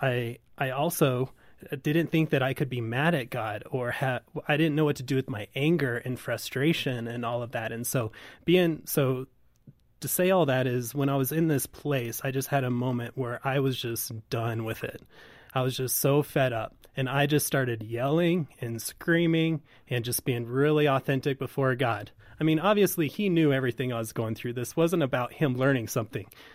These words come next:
This was about me saying, "I am sick of just holding on to this secret and all that." And so I just let it out. And I literally was expecting God to kill me.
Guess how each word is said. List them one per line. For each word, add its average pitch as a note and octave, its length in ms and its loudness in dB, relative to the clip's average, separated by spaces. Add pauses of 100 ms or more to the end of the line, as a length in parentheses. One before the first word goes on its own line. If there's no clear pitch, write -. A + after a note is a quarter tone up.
(120)
This C#3 180 2
was F3 160 4
about C#3 340 0
me D3 300 4
saying, B2+ 320 -2
"I D3 220 0
am C#3 300 2
sick E3+ 540 -2
of C#3+ 140 -2
just B2+ 240 -6
holding E3 580 0
on B2+ 440 -2
to - 120 -12
this B2 200 -2
secret F3 680 0 (440)
and B2 100 2
all A#2+ 160 2
that." A#2+ 200 -2
And C3 120 0
so B2+ 160 2
I C#3+ 140 4
just F3 200 0
let C3 140 0
it A#2+ 140 -6
out. A2 260 -8 (120)
And C3+ 400 0 (300)
I G3 80 4
literally G3 600 2
was E3 180 0
expecting C3 580 -2
God A#2+ 260 -2
to B2 40 -8
kill A3 280 2
me. G#2 280 -2